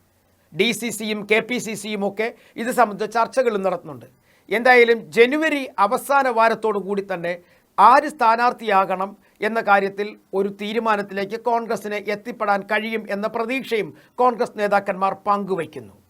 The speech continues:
എന്നാൽ ഈ എം പിമാരുടെ കാര്യത്തിൽ അതിനു മുമ്പ് ഒരു തീരുമാനം വരണം, അല്ലെങ്കിൽ സ്ഥാനാർത്ഥി നിർണയം നീണ്ടുപോകും, അത് ഉറപ്പാണ്. കാരണം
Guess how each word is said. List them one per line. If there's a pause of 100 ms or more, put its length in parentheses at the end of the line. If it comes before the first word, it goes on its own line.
(580)
എന്നാൽ (300)
ഈ
എം
പിമാരുടെ
കാര്യത്തിൽ (120)
അതിനു
മുമ്പ്
ഒരു
തീരുമാനം
വരണം, (140)
അല്ലെങ്കിൽ
സ്ഥാനാർത്ഥി
നിർണയം
നീണ്ടുപോകും, (260)
അത്
ഉറപ്പാണ്. (560)
കാരണം